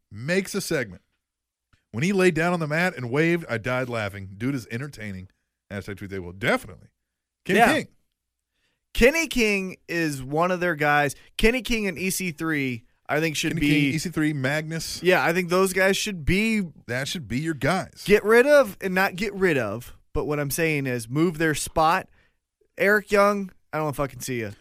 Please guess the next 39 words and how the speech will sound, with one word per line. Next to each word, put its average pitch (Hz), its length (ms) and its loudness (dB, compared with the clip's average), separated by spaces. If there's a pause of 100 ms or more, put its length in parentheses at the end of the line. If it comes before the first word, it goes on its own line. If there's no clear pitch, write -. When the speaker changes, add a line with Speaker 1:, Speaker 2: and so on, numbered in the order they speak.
(140)
Speaker 1:
Why 156 340 -4
is 139 160 -6
Eric 127 200 -8
Young 123 140 -8
still - 220 -2
Speaker 2:
M 214 60 0
V 226 140 2
P, 220 360 2
Speaker 1:
relevant? 214 160 -6 (140)
Speaker 2:
I 156 80 -2
don't 165 100 2
wanna 147 120 0
see 131 200 -4
ya. 95 60 -6
Speaker 1:
Yes. - 220 -14 (340)
Speaker 2:
Uh, 143 520 4
Bobby 214 300 4
Lashley, 226 460 4
I - 60 -2
wanna 185 140 -2
see 202 160 -2
a 180 80 2
little 180 180 0
less. 190 400 0 (260)
Speaker 1:
Yeah. 104 220 -2 (380)
Speaker 2:
And, 196 500 2 (800)
uh, 175 220 0 (140)
<sighs> - 880 -16
those 196 320 4
type 143 220 -4
of 110 60 -12
guys. - 100 -8
Speaker 1:
What 123 80 -6
about 127 120 -2
Joe? 123 260 -2 (540)
Speaker 2:
Get 175 200 4
him 147 140 -4
down. 117 360 -4
Speaker 1:
Yeah. 104 200 -4